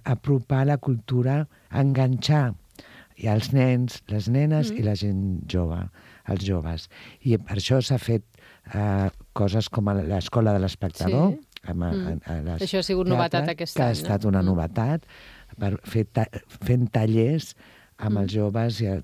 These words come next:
Speaker 1: de les escoles i instituts perquè entressin al teatre, veiessin, eh, la, la,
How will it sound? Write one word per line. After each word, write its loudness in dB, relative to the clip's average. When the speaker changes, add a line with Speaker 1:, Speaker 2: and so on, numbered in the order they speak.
Speaker 1:
de -2
les -2
escoles -2
i -4
instituts -2
perquè 0
entressin 2
al 0
teatre, -2
veiessin, 0
eh, -2
la, -2
la, -4